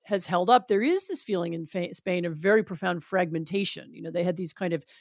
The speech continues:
two, s-, a center-right and a center-left party that dominated Spanish politics for most of the post-Franco era.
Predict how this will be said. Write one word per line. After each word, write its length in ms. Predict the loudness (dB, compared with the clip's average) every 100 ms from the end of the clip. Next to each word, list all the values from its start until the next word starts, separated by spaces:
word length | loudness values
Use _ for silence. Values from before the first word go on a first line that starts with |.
| _ -2
two, 380 | 4 6 6 4
s-, 220 | 2 2
a 60 | 4
center-right 640 | 4 4 2 4 6 6
and 120 | 2
a 40 | 0
center-left 540 | -2 -4 -4 -4 -2
party 280 | -2 0 -2
that 140 | -6
dominated 500 | -4 -2 -2 -4 -6
Spanish 340 | -8 -10 -12 -12
politics 480 | -10 -8 -10 -14 -12
for 200 | -10 -12 -16 -20 _ _ _ -2
most 400 | 4 6 4 0
of 80 | 0
the 100 | -2
post-Franco 800 | 0 0 0 -2 -4 -4 -6
era. 400 | 0 2 2 0